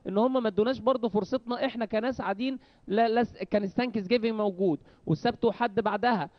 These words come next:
ويوم الحد بالليل نودي البتاع، مش عارفين، يعني الفيديكس حتى لو راح الفيديكس اوفر نايت مش هينفع. الناس اللي نجحوا إنهم يصوتوا هم اللي راحوا جوه السفارة نفسها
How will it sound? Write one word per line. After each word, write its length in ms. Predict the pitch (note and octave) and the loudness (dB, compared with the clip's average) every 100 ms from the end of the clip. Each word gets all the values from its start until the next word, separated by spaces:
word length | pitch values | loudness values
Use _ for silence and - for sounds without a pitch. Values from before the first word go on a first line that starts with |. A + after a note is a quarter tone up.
| _ - | _ 2
ويوم 260 | G3 B3 | 2 2
الحد 320 | A3+ A#3 A3 | 0 -2 -2
بالليل 320 | A3 A3+ C4 C4 | -2 -2 -2 0
نودي 300 | B3 B3+ A#3+ | -2 -2 -4
البتاع، 340 | A#3 A3+ C#4 | -2 0 0
مش 180 | A#3 G3+ | -2 -2
عارفين، 420 | A3 B3 A#3+ E4+ | -2 -2 -2 -4
يعني 380 | B3 G#3 G#3+ F#3+ | -4 -4 -4 -2
الفيديكس 600 | F#3+ F#3+ C4 C4 A#3+ - | -2 0 0 0 -2 -4
حتى 320 | G3+ C4 - | -4 -2 2
لو 140 | G#3+ G#3+ | 4 4
راح 140 | A#3 | 2
الفيديكس 440 | A#3 B3 A#3+ F#3+ - | 0 0 -2 -4 -2
اوفر 280 | A3+ A3+ | 0 0
نايت 260 | G#3+ A#3 - | 0 -4 -4
مش 120 | F#3 | -4
هينفع. 460 | G3+ G3+ F#3 D3 E3 | 0 0 -2 -2 -4
الناس 380 | F#3 A3+ C4+ A#3+ | -2 0 0 0
اللي 140 | G#3+ | -2
نجحوا 380 | A#3+ B3 - D#3+ - _ - | -2 -2 -4 -4 -6 _ -6
إنهم 300 | G3+ A#3+ A#3+ | 0 0 0
يصوتوا 500 | G#3 A3+ A3+ C4+ A#3+ | 0 2 4 2 0
هم 120 | A#3 | 0
اللي 120 | G#3+ | 0
راحوا 300 | A3+ B3 A3 | 0 0 -4
جوه 240 | F3+ A#3 A#3+ | 0 2 2
السفارة 400 | - G3 A3 A3 | -2 -2 0 0
نفسها 520 | F#3 - A#3 G#3 G3+ | -4 -4 0 2 0